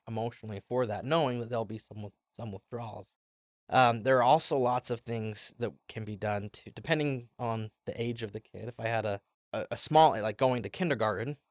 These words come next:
or first grade, I might say, "I'm gonna walk you to your teacher's door, and I'm gonna be with you and your teacher, and we're gonna spend three minutes in a soft, calm place. I'll take your hand. A-, at the end of it, your teacher will take your hand, and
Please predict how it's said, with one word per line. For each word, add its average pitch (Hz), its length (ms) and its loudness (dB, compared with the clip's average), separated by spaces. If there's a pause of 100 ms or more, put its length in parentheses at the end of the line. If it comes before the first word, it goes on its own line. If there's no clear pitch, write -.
(120)
or 113 60 -10
first - 340 -2
grade, 104 320 -6 (120)
I 110 60 -2
might 110 240 -4
say, 117 200 -4
"I'm 135 180 -2
gonna 185 180 2
walk 127 340 -2
you 156 100 -4
to - 140 -12
your 110 120 -4
teacher's 113 440 -8
door, 92 400 -4 (460)
and 110 140 -2
I'm 117 140 -2
gonna 117 180 0 (100)
be 120 140 2
with 110 220 0
you 190 340 6
and 131 160 2
your 120 100 0
teacher, 131 480 -2
and 110 200 -4
we're 123 80 0
gonna 135 180 0
spend 117 420 -4 (360)
three 160 160 4
minutes 139 600 -2 (640)
in 110 140 -6
a 101 40 -6
soft, 147 580 4 (120)
calm 143 340 2
place. 127 580 -2 (220)
I'll 131 200 2
take 151 240 -4
your 143 120 -2
hand. 127 420 -4
A-, 113 200 -8
at 117 200 -6
the 117 200 -2
end 170 160 4
of 160 80 2
it, 147 80 2
your 120 120 -2
teacher 175 340 -2
will 160 120 2
take 156 240 -6
your 156 100 -4
hand, 156 100 -8
and 147 100 2